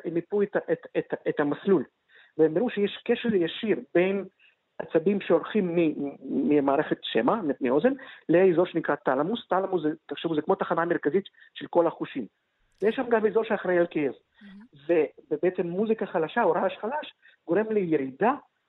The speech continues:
Speaker 1: אה, משמעותית בהפעלה של אזור של כאב בתלמוס. זאת אומרת, יש לו פה אפילו מנגנון שמראה שרעש, מוזיקה או כל גירוי,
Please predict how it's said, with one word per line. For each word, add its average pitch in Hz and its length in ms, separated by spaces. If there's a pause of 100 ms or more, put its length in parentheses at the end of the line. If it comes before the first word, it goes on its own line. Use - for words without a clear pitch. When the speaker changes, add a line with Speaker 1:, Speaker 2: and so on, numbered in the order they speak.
(240)
Speaker 1:
אה, 147 380
משמעותית 160 760
בהפעלה 160 520
של 170 160
אזור 147 200
של 151 180
כאב 127 220
בתלמוס. 110 440
זאת - 40
אומרת, 151 200
יש - 160
לו 240 140
פה 220 200
אפילו 262 280
מנגנון 202 480 (460)
שמראה 160 380 (420)
שרעש, - 1700 (100)
מוזיקה 170 300
או 139 100
כל 196 180
גירוי, 180 440